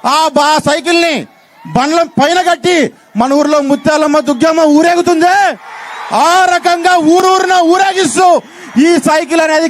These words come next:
కిందకి దిగదు, ఈ సైకిల్ ముందుకు పోతూనే ఉంటుంది. ఎన్ని సమస్యలు వచ్చినా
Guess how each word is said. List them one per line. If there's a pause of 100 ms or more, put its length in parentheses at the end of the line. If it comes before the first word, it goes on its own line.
కిందకి
దిగదు, (480)
ఈ (140)
సైకిల్
ముందుకు (120)
పోతూనే (120)
ఉంటుంది. (500)
ఎన్ని (180)
సమస్యలు
వచ్చినా